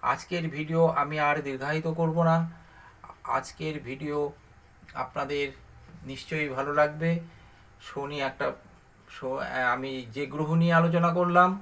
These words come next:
সে হচ্ছে কর্মপতি। সে যদি শুভ অবস্থায় না থাকে, কর্মের জায়গায় থেকে আপনারা শুভ ফল কখনোই পাবেন না। আজকের আলোচনা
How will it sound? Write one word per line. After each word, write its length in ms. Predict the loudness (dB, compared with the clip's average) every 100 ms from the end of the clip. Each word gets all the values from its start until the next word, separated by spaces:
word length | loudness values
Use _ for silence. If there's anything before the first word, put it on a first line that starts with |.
| -10 -20 -20 -20 -18
সে 260 | -4 -2
হচ্ছে 300 | -2 -6 -8
কর্মপতি। 800 | 0 2 4 2 2 0 0 -4 -6 -14 -20 -20 _ -20 -20 _ _ _ _ _ _ _
সে 200 | -12 -10
যদি 200 | -8 -10
শুভ 260 | -10 -4 -2
অবস্থায় 500 | -2 -2 -2 -2 2
না 200 | 2 0
থাকে, 340 | -4 -6 -4 -6 -8 -20 _ -2
কর্মের 460 | 0 0 -4 -4
জায়গায় 480 | 0 2 4 2 2 -4 -16 -12
থেকে 280 | -6 0
আপনারা 380 | 0 -2 -2 -2
শুভ 220 | -2 -6 -8 -6
ফল 240 | -4 -4 -4
কখনোই 540 | -8 -6 -8 -8 -10 -12 -20 -20 _
পাবেন 340 | -6 -4 -4 -6
না। 220 | -4 -4 -4 -12 _ _ _ _ _ _ _ _ _ _ _ _ _ _ _ _ _ _ _ _ _ _ _ _ _ -12
আজকের 420 | -12 -10 -4 0
আলোচনা 380 | 0 0 -4